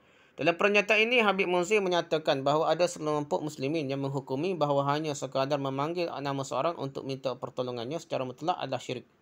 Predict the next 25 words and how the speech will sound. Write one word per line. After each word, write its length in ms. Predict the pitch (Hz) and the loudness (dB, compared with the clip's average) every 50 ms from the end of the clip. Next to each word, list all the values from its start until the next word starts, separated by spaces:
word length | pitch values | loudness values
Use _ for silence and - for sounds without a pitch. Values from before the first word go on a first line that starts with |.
| _ _ _ _ _ _ _ _ _ _ _ - | _ _ _ _ _ _ _ _ _ _ _ -2
Tanpa 240 | - 143 143 - 214 | 0 0 2 2 2
membedakan 640 | 196 190 185 185 180 190 185 180 185 190 175 160 156 | 2 4 4 4 6 6 4 4 4 2 2 2 0
apakah 320 | 151 - 180 175 180 185 | 0 0 0 0 2 2
itu 240 | 160 165 160 - 156 | 0 0 -4 -6 -8
istighasah 640 | 151 - - 151 143 147 147 139 - 202 185 - - | -6 -2 -2 0 4 2 2 2 2 -2 -4 -4 -4
kepada 240 | 151 151 147 139 139 | -2 0 2 4 4
orang 160 | 147 143 139 | 4 4 2
yang 100 | 139 139 | 0 -2
masih 100 | - 135 135 | -2 -2 -2
hidup 140 | 156 208 - - - _ _ _ _ - _ _ _ - | -2 -4 -6 -8 -18 _ _ _ _ -20 _ _ _ -4
ataupun 420 | - 113 113 - - 165 160 165 156 143 | 0 0 0 2 2 2 2 2 -2 -2
sudah 160 | - 151 139 | 0 -2 -2
meninggal 400 | 131 127 135 131 131 143 139 135 | -2 -2 -6 -2 2 2 2 2
dunia. 320 | 139 147 143 120 90 69 - - _ _ _ _ _ - | 2 -2 -2 -4 -6 -8 -10 -18 _ _ _ _ _ -10
Bahkan 420 | - 127 135 147 143 - 180 175 175 | -4 -2 -2 0 2 2 2 2 2
Habib 160 | 165 165 156 | 0 0 0
Munzir 380 | 165 165 165 160 165 202 202 | 0 0 0 0 2 0 0
juga 240 | 180 165 165 160 170 | 2 0 -2 0 0
menghukum 500 | 165 160 156 156 151 143 147 - 160 151 | 0 0 0 0 -2 -2 -2 -2 -2 0
mereka 320 | 147 147 143 147 - 170 156 | 0 0 0 -2 -4 -2 -2
dengan 160 | 151 151 143 | -2 -2 -2
dangkalnya 460 | 139 143 143 143 143 - 160 151 143 | 0 -2 -2 -2 0 0 0 0 -2
pemahaman 340 | 143 - 139 139 139 147 151 | -2 -4 -2 -2 -2 -2 -4
terhadap 240 | 143 139 135 127 123 | -2 -2 -4 -4 -4
Islam. 280 | - - 143 123 - | -8 -10 -10 -12 -12